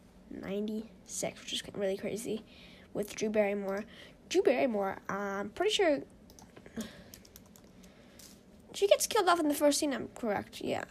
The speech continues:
if I'm correct, she gets killed off in the first scene. But, <laughs> but basically, um, I don't, I, I don't take this for exactly 'cause I don't know if I'm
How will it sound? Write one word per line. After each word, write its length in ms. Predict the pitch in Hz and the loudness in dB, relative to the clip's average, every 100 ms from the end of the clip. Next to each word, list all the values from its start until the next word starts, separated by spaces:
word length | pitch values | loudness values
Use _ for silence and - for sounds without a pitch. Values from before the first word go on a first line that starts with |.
| - | -10
if 140 | 254 | -4
I'm 120 | 240 | -4
correct, 300 | 233 269 240 | 0 0 0
she 140 | - 208 | -2 -2
gets 180 | 202 | -4
killed 220 | - 185 202 | -6 -8 -8
off 100 | 208 | -8
in 140 | 208 | -8
the 40 | |
first 300 | 214 202 208 | -6 -6 -6
scene. 300 | - 226 214 - - - - - - - - - - - - - - - - - - - - | -6 -6 -8 -12 -20 -20 -20 -20 -20 -20 -20 -20 -20 -20 -20 -20 -20 -20 -20 -20 -20 -20 0
But, 260 | 214 190 - - - - - - - - - - | 2 2 -2 -16 -20 -20 -20 -20 -20 -20 -20 -4
<laughs> 1400 | - - - - - - - - - - - - - - | -4 -4 -12 -14 -20 -20 -20 -16 -10 -10 -12 -18 -20 2
but 160 | 294 285 | 6 8
basically, 640 | 370 381 311 262 214 - - | 8 8 6 4 4 2 -2
um, 440 | 233 226 220 226 262 - - - - | -2 0 -2 -4 -8 -14 -18 -20 2
I 80 | 240 | 6
don't, 600 | 254 269 247 233 117 104 | 8 10 8 4 0 -2
I, 80 | - | 0
I 20 | |
don't 240 | 247 240 - | 2 2 2
take 160 | 262 | 0
this 160 | - 240 | 2 -2
for 240 | - 208 202 | -2 -8 -6
exactly 400 | 220 233 208 - | -4 -2 -2 -4
'cause 100 | 220 | -6
I 60 | 196 | -4
don't 180 | 196 - | -4 -6
know 80 | 226 | -10
if 140 | - | -8
I'm 120 | - | -10